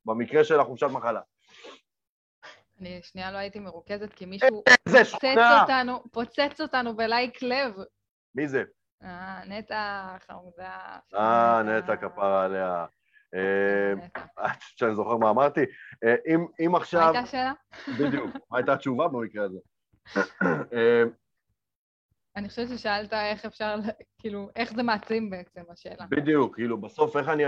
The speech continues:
Speaker 1: כאילו, כשמישהו יבוא וינער לי את המחשב בזום ויגיד, "אה, אני אתלהב." איך זה מעצים בסוף כל הסיפור הזה של השאלות? אני לא יודע אם באמת...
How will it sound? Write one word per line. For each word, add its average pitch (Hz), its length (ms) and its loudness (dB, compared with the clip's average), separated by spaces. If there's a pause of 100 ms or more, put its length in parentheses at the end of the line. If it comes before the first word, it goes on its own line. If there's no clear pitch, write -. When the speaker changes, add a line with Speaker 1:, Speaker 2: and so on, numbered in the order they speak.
(140)
Speaker 1:
כאילו, 143 240 -4
כשמישהו 165 440 2
יבוא 160 180 8
וינער 151 280 2
לי 175 80 0
את 151 40 -4
המחשב 143 300 -8
בזום 147 240 -6
ויגיד, 165 240 0
"אה, 185 240 0
אני 139 140 0
אתלהב." 156 380 2 (880)
איך 180 140 -2
זה 220 100 0
מעצים 240 380 0
בסוף 151 280 -4
כל 120 160 -4
הסיפור 110 380 -2
הזה 101 140 -4
של 107 160 -4
השאלות? 101 420 -4
אני 113 160 -8
לא 127 80 0
יודע 180 440 2
אם 165 160 -4
באמת... 143 400 -4